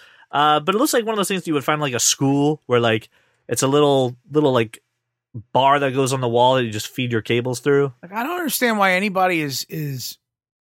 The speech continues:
Speaker 2: I mean, these, these, like, Cordmate, I don't, you know, there's
Speaker 1: Sure.
Speaker 2: varying brands. Sanus makes 'em. All, all the T V mount companies make 'em. <clears throat> Why all of a sudden is,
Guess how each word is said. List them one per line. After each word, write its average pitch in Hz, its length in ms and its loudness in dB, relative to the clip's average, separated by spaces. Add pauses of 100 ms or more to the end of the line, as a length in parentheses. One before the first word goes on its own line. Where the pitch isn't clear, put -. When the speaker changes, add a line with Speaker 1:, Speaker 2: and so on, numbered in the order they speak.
(800)
Speaker 2:
I - 60 -6
mean, 190 260 4
these, 220 300 0
these, 226 500 -4
like, 196 220 -2
Cordmate, 190 640 0 (220)
I 180 100 0
don't, 175 180 -2
you 180 80 2
know, 143 140 0
there's 170 260 0
Speaker 1:
Sure. - 120 -14
Speaker 2:
varying 170 480 2
brands. 127 420 -4
Sanus 170 340 2
makes 151 220 -2
'em. 156 140 -6
All, 190 220 2
all 214 320 2
the 196 120 2
T 202 240 -4
V 175 160 -2
mount 147 380 0
companies 143 440 -4
make 143 240 -4
'em. 135 180 -6 (600)
<clears throat> - 480 -2 (320)
Why 214 760 0 (680)
all 196 260 4
of 220 80 -4
a 185 60 -4
sudden 202 340 0
is, 156 160 -6